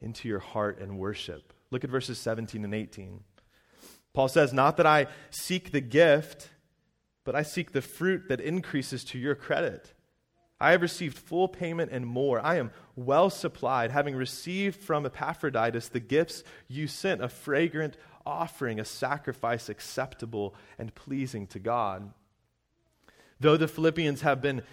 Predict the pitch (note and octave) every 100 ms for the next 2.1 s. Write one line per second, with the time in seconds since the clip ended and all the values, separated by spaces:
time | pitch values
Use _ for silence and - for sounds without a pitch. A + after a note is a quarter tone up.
0 | - - - D3+ D#3 C#3+ - D3 C3+ C3+
1 | A2 G#2+ C3+ C#3+ - - A2 A#2+ C#3 D#3
2 | D3+